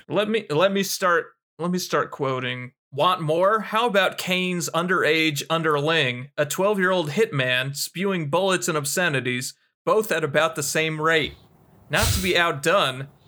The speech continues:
Kane draws some blasphemous parallels between himself and Jesus.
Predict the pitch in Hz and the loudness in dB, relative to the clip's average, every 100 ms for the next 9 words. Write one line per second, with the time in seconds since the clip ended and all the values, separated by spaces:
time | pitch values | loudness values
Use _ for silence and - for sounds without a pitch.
0 | - - 165 214 220 143 139 139 139 135 | -20 -6 -2 0 0 2 2 2 0 -2
1 | 123 135 202 208 196 185 180 - 185 220 | 0 2 2 -2 -2 -2 -2 -2 0 0
2 | 135 117 120 - - _ - 139 160 160 | 0 0 -2 -6 -12 _ -10 -6 -4 -2
3 | 147 143 143 147 196 196 - 135 120 135 | 0 -2 2 2 2 -4 -8 -6 -4 -4
4 | 165 131 - - - | -4 -4 -6 -8 -10